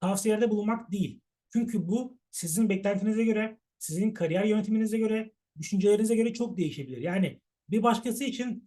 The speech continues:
fırsat olarak gözüken ve gerçekten çok para kazanabileceği, çok ta-, tatmin olacağı bir iş, belki size çok anlamsız, e, hayatınıza dokunmayan bir yer de olabilir, bir iş de olabilir. Dolayısıyla bunun için yani gerek bu konularda, gerek başka konularda insanların verdiği tavsiyeleri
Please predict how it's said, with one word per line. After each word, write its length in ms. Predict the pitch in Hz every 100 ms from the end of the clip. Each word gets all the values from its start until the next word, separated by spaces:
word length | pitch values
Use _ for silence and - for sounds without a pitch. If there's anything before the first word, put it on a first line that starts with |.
| -
fırsat 360 | 208 196 247 247
olarak 340 | 190 180 156
gözüken 500 | 151 151 - 185 208 - _
ve 60 | 160
gerçekten 540 | 156 226 226 - 233
çok 220 | 233 247 -
para 180 | 208
kazanabileceği, 560 | 208 196 165 139 131 -
çok 200 | 190 196
ta-, 140 | 208 202 _ -
tatmin 220 | 180 247
olacağı 320 | 226 175 151
bir 80 | 147
iş, 220 | 226 - _ _ -
belki 280 | 175 208 247
size 220 | 226 233
çok 240 | 240 233
anlamsız, 640 | 190 208 214 196 226 226 _ _ _ -
e, 80 | 160
hayatınıza 540 | 156 190 196 202 226
dokunmayan 460 | 175 233 247 233 220
bir 40 |
yer 220 | 220 226 202
de 40 |
olabilir, 280 | 165 131 131
bir 80 | 180
iş 200 | 196 208
de 40 |
olabilir. 300 | 156 117 110 _ _ _ _ -
Dolayısıyla 560 | 190 220 285 277 160
bunun 160 | 165 269
için 420 | 247 202 226 - _ -
yani 180 | 175 160
gerek 340 | 208 269 220
bu 100 | 247
konularda, 420 | 226 185 147 139
gerek 340 | 147 196 233 175
başka 260 | 165 -
konularda 560 | 214 175 143 117 170 - _ _ _
insanların 640 | 185 190 226 240 277 233
verdiği 400 | 196 185 208 254
tavsiyeleri 680 | 202 190 - 185 202 240